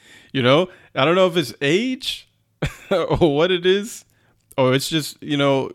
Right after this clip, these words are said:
coincidental that the particular topics that I was listening, um, to these sort of commentaries on were topics that just happened to be relevant for me at the moment. You know, things like woke Hollywood and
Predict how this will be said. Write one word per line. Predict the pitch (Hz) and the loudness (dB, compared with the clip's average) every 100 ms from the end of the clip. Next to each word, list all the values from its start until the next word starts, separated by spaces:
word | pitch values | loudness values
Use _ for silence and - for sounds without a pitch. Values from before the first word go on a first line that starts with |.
| - | -10
coincidental | 139 143 151 120 135 147 147 139 | -4 -4 -4 -4 -2 -2 -4 -2
that | 127 120 117 _ _ _ _ _ _ _ | 0 0 -2 _ _ _ _ _ _ _
the | 127 120 | -10 -8
particular | 123 113 143 135 135 120 | -6 -6 -4 -2 -2 -2
topics | - 135 127 139 - | 0 0 2 -2 -4
that | 120 117 | -4 -2
I | |
was | 117 113 | -2 -4
listening, | 113 123 135 123 120 117 110 | -8 -8 -8 -8 -10 -12 -10
um, | 113 113 110 104 - _ _ _ - | -10 -10 -14 -18 -20 _ _ _ -14
to | 117 | -10
these | 113 113 | -8 -10
sort | - 120 110 | -10 -10 -10
of | - | -8
commentaries | 117 117 120 127 120 113 | -6 -6 -6 -4 -4 -4
on | 113 117 - _ - | -6 -6 -12 _ -8
were | 120 | -4
topics | - 123 127 - | 0 0 0 -6
that | 120 | -6
just | 120 | -2
happened | 123 120 113 | 0 0 -2
to | 123 | -8
be | 120 113 | -6 -4
relevant | 113 127 135 135 139 | -4 -4 -4 -4 -6
for | 139 | -8
me | 135 147 156 - | -6 -6 -8 -10
at | 127 | -10
the | 127 | -8
moment. | 127 131 147 - _ _ _ _ _ _ _ _ _ | -6 -6 -8 -14 _ _ _ _ _ _ _ _ _
You | 139 | -4
know, | 127 117 | -2 -2
things | - 143 127 | -2 -4 -2
like | 135 127 117 | 0 0 -2
woke | 117 117 131 127 | -6 -2 -2 0
Hollywood | 120 127 123 117 117 113 110 - | -2 0 -2 -4 -4 -4 -6 -10
and | 120 110 107 107 | -8 -8 -8 -12